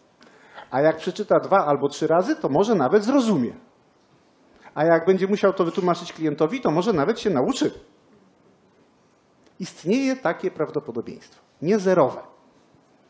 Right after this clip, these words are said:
No, a jak, a jakie prawdopodo-, a co, a kiedy istnieje pewność? No, istnieje tylko jedna pewność. No, jak przestanę machać łapkami, to na pewno się nic nie wydarzy. Natomiast jak będę machał łapkami, to jest taka pewna szansa.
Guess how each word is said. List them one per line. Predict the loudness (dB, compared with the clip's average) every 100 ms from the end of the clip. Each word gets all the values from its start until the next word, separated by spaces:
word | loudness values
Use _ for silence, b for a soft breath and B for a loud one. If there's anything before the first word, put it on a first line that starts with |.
| _ _ b b b b
No, | -2 -2 -4 -20 _ -20 -20 -10
a | -2
jak, | 2 2 0 -2
a |
jakie | 0 0 0
prawdopodo-, | 0 0 -2 -4 -4
a | -6
co, | -4 -6
a | -2
kiedy | 0 0
istnieje | -2 0 2
pewność? | 2 2 -2 -2
No, | 0
istnieje | 0 0 2 2
tylko | 2 0 2
jedna | 2 2 2
pewność. | 2 -2 -6 -6
No, |
jak | -4
przestanę | -4 2 4 4
machać | 2 0 2
łapkami, | 2 2 -2 0
to | 2
na | 2
pewno | 4 2 2
się | -2 -4
nic | -2
nie | -4
wydarzy. | -4 -6 -12 -20 _ b b b b b b b b b _ -8
Natomiast | -4 -2 -2
jak | 4
będę | 4 6
machał | 4 4
łapkami, | 4 4 0 2
to | 2
jest | 2 2
taka | 0 0
pewna | 0 2 2
szansa. | 0 -4 -8